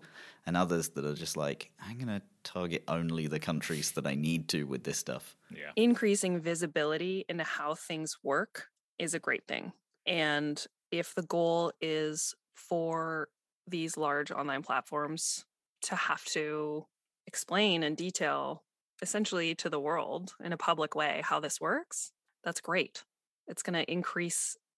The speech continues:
Speaker 3: you know, the general population's overall literacy on the matter.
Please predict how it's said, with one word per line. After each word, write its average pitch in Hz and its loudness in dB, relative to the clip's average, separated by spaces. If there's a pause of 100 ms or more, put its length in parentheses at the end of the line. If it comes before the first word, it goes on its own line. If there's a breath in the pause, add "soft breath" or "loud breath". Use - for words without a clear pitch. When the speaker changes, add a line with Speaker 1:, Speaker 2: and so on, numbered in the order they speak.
(140)
Speaker 3:
you 185 -4
know, 160 0
the 156 -2
general 160 4
population's 156 -2
overall 156 2
literacy 151 0
on 151 -2
the 147 -4
matter. 156 -2